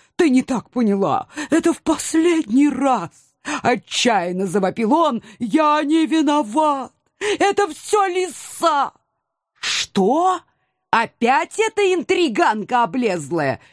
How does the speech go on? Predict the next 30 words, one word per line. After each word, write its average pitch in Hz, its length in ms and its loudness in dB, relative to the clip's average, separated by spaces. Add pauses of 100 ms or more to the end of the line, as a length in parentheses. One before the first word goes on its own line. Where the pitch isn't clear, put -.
(140)
Не 151 160 0
говори 135 380 -2
о 202 100 2
ней 226 240 2
так. 233 600 -4 (260)
Она 175 240 2
меня 175 240 0
понимает, 180 800 -2
делится 262 680 0
знаниями 247 840 0
и 247 60 2
практиками», 220 1000 -2 (200)
запричитал 170 680 -2
котик. 170 360 -2
«Главное, 196 600 0
ни 226 160 4
слова 170 440 -2
Анхисенпи, 170 800 -4 (180)
иначе 196 480 0
мне 143 220 -2
не 156 140 0
жить. 135 400 -6 (240)
Лучше 277 480 2
убей 277 540 2
меня 320 380 2
своей 196 440 -2
рукой». 139 400 -6 (480)
«Не 131 360 0
искушай 170 640 -2
меня». 254 440 0